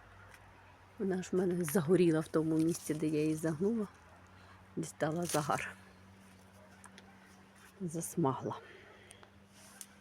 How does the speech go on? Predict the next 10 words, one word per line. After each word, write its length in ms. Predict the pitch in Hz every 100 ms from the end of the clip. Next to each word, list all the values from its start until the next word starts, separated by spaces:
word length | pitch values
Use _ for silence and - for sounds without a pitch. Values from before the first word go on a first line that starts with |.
| - - - - - - - - 185
Ну, 140 | 180
квіти 360 | - 214 - 185
в 40 |
неї 360 | 165 170 175 175
просто. 600 | - - - - - 185 - -
О, 80 | 170 -
бачите, 420 | 262 226 - - 170 - - -
сидить 440 | - 156 143 -
гадіна. 420 | 135 143 160 156 - - - - - - - - -
Дохла. 400 | 180 - 175